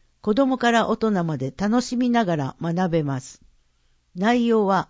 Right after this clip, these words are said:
子供向けです。三月七日土曜、八日日曜、十四時から、会場は十三時三十分。皇學館大学記念講堂。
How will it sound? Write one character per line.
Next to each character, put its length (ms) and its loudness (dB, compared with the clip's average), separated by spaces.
子 140 -6
供 280 0
向 140 -2
け 160 -2
で 120 -6
す。 220 -20
三 300 0
月 280 -2
七 280 -2
日 220 -6
土 180 0
曜、 400 0
八 240 6
日 340 0
日 400 -4
曜、 300 0
十 240 2
四 140 4
時 160 -6
か 120 -8
ら、 200 -14
会 300 2
場 240 4
は 180 2
十 240 0
三 240 -4
時 140 -10
三 260 -4
十 140 -4
分。 500 -12
皇 240 2
學 160 4
館 320 0
大 240 2
学 320 -6
記 180 -6
念 280 2
講 340 2
堂。 380 -10